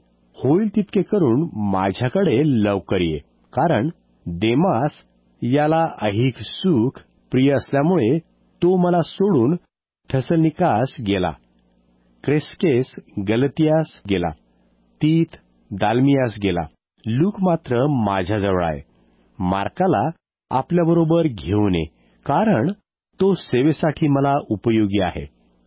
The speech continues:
तुतिखाला मी इफिसास पाठविले आहे. जो माझा झगा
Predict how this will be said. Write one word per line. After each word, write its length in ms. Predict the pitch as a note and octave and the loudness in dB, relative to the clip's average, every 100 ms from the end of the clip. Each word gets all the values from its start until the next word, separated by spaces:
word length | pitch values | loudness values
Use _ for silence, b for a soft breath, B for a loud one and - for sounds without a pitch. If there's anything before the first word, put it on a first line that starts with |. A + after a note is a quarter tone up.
| _ - | _ -6
तुतिखाला 640 | A2+ C#3 - E3 D#3 G2 D#3 - _ _ - | -4 -2 -4 -2 0 -2 -4 -12 _ _ -4
मी 320 | A#2+ C#3 D3 - | 0 2 2 0
इफिसास 560 | G#2+ B2+ - E3+ A#2 G2+ - - | -4 -4 -2 0 0 -2 -8 -4
पाठविले 460 | G2 F#2 - G2+ F#2 | -4 -4 -4 -2 -2
आहे. 200 | D#2+ C#2+ - _ _ _ _ _ G#2 | -4 -10 -16 _ _ _ _ _ -14
जो 380 | F#2+ A#2 B2+ A2+ | -2 2 2 0
माझा 460 | F2+ F2+ F#2 A2 | 0 -2 -2 -4
झगा 480 | G2 A2 D3 A#2 | -2 -4 -2 -2